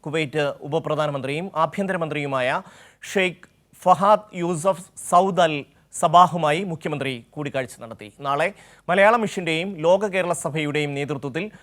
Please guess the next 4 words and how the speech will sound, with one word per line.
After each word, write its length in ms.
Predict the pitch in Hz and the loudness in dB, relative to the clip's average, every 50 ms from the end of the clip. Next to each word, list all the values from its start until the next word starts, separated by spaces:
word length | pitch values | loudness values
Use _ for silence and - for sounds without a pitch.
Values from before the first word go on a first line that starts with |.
| _ _ _ | _ _ _
മുഖ്യമന്ത്രിക്ക് 720 | 170 165 - - 175 160 143 143 143 120 117 135 131 120 107 - - - - - | -8 -8 -6 -4 -4 -2 -2 -2 -4 -4 -2 0 0 0 -2 -4 -10 -14 -10 -8
സ്വീകരണം 400 | 151 147 131 156 147 151 156 151 | -6 -4 -2 -2 -2 -2 -2 -2
നൽകും. 360 | 151 143 143 170 208 220 - - - | -2 -4 -4 -6 -8 -8 -12 -12 -4
വൈകിട്ട് 540 | 135 151 151 139 147 120 - 147 139 131 113 | -2 -2 -2 -2 -4 -4 -2 -2 -2 -2 -2